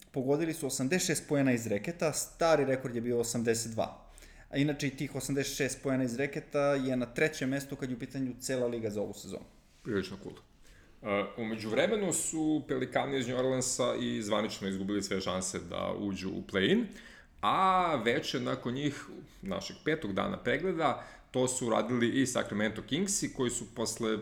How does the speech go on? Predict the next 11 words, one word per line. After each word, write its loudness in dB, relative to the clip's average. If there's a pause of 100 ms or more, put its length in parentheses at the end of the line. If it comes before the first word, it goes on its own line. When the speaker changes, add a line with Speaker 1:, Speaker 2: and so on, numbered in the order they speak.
Speaker 2:
dve 0
pobede 0
nad 0
O 2
K -4
C-em -2 (420)
uspeli -2
da 0
izgube 0
od 2
Memphisa -2